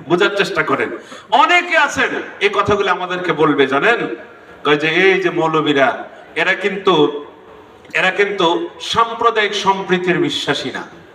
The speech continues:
ভালো করে বোঝার চেষ্টা করেন। আমরা যদি মুসলমানদেরকে বলি, "এই ভাই মুসলমান, তুমি তোমার, তোমারটাকে হেফাজত করার চেষ্টা করো, তোমার গলায় গলায় প্রীত হবে মুসলমানের সাথে, তোমারটাকে তুমি বাঁচাবার চেষ্টা করো",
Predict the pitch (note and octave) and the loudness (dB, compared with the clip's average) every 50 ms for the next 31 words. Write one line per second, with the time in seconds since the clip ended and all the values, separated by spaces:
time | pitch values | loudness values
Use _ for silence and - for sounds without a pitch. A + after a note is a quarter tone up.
0 | - - - - D3 E3 E3 E3 F3 F3 E3+ E3 D#3+ E3 E3 E3 D#3+ D#3+ E3 - | -20 -8 -4 -2 -2 -2 0 0 0 0 0 0 0 0 0 -2 -2 -2 -2 -2
1 | - C3 A#2 A2 G2 A2 G#2+ - - - - - - - F#3 A3+ B3 B3+ C#4 C#4+ | -2 0 0 0 0 -2 -4 -8 -10 -16 -20 -16 -4 0 0 0 0 0 0 0
2 | C#4 C#4 C#4 C#4 C4+ B3 C4 - - C#4 C4+ C4 B3+ C4+ C4 B3 B3+ B3+ B3+ - | 0 0 0 -2 0 0 0 0 0 -2 -2 0 0 -2 0 0 0 0 2 0
3 | B3 G#3+ A#3+ A#3+ A3+ A#3+ C4+ C#4 C#4 - B3 B3+ B3 B3+ - - A#3+ A3+ A3 G#3+ | 0 2 2 2 4 4 4 4 2 2 0 0 -2 -2 -2 -2 -2 0 2 2
4 | G#3+ F#3+ - - - - - - - - - B3+ C#4 D#4 D#4 D#4 D#4 D#4 D4 D4 | 0 0 -2 -4 -10 -12 -14 -16 -16 -8 -4 -2 -2 0 -2 -2 0 0 2 4
5 | D4+ D#4 D4 C#4+ D4+ - - - - C#4 C#4+ D4 D#4 D4+ - - D#4 D4+ D#4 D4+ | 4 4 2 0 -4 -10 -10 -6 -2 -2 0 2 0 0 -2 -2 -4 -2 0 0
6 | C4+ C4 C4 C4+ C#4 C#4 C4+ C4+ C#4 - B3 B3 A#3+ - - A#3+ - - - A3 | 0 0 2 2 0 0 -2 -4 -6 -4 -2 -2 -2 0 -2 -2 -2 -2 -4 -2
7 | G#3+ G#3 G#3+ - - - - - - - - - C#4+ D4 E4 E4 D#4 - - D4 | 0 0 2 0 0 -2 -4 -10 -12 -8 -4 0 2 4 4 2 2 2 0 2
8 | D4 C#4+ C#4+ C#4+ C#4 C#4 C#4 C#4 C4 C4+ - C#4 C#4 C4+ C4+ - - C#4+ C#4+ C#4+ | 2 2 2 0 0 0 0 0 0 0 0 0 0 0 0 -2 -2 0 2 2
9 | C4+ C#4 C#4 - D#4+ C#4+ - B3+ B3 A#3+ A3 - - G#3+ G#3+ G#3 A3 A3+ G#3+ - | 2 2 2 2 2 2 2 2 0 0 -2 -2 -2 -4 -2 0 0 0 0 -2
10 | - - - - - E4+ F4 F#4 F#4 F#4 - - E4+ E4+ D#4 D4+ - C#4+ C4 C4+ | -6 -10 -10 -4 0 0 2 2 2 0 0 -2 -2 0 0 0 0 0 0 2
11 | C4 B3 A#3 - A#3+ A3+ A3 A3 G#3+ - F#3+ - - F#3 F#3 F#3 F3+ D#3 C3+ A#2 | 2 2 2 2 2 0 0 -2 -2 -4 -6 -6 -4 -4 -2 0 0 0 0 0
12 | - - | -4 -6